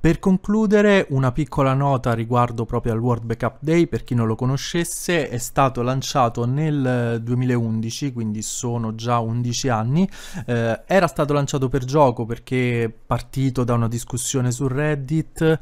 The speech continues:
eh, nel quale si parlava di un utente che aveva perso i suoi dati, quindi per gioco un, uno studente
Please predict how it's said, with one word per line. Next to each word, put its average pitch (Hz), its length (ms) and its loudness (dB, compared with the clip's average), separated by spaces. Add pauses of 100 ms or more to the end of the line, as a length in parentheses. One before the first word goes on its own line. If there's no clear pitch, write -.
(340)
eh, 117 140 -4
nel 113 180 -4
quale 120 300 4
si 110 120 -4
parlava 113 380 2
di 113 80 -4
un 110 80 -2
utente 117 320 -2
che 113 60 -2
aveva 107 180 0
perso 113 340 -2
i 113 40 -4
suoi 117 180 -2
dati, 110 360 0
quindi 107 560 -2
per 120 200 -2
gioco 131 640 2 (360)
un, 113 280 0
uno 110 500 0
studente 117 1000 -2